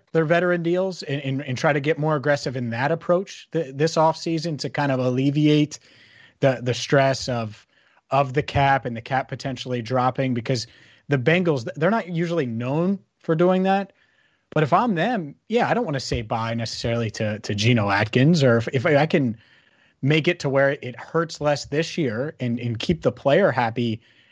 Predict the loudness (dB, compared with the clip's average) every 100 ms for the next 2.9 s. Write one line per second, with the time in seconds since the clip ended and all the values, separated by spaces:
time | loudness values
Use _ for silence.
0 | _ _ -6 0 2 4 4 4 2 2
1 | -2 -6 -6 -8 -6 -4 -4 -2 0 2
2 | 4 2 0 -4 -8 -4 -2 -2 -6